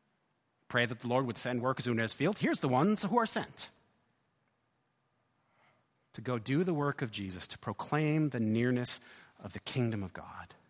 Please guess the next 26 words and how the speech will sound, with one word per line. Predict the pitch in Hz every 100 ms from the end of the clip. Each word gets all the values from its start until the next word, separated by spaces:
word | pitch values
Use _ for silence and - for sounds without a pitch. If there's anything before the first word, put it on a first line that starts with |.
| _ _ _ - - - -
Notice | 139 143 170
that | 190 -
they | 156
are |
called | 156 - 139
to | -
do | 131
the | 117
same | - 139 139
things, | - 117 92
the | 101
same | - 110 104 90
words | 113 123 175 180 160
and | 135
the |
same | 131 156 139 - -
actions. | 127 - - - 76 -
He | -
gives | 117 151 175 185
them | 190 185 151
that | 120 127 139 - - - -
authority | 135 - - 160 175 139 87 80 87 - _ _ _ _
to | -
do | 139 120 143 156 160 160 - -
those | 123 139 135 131 127 - _
things. | - 143 95 87 - - -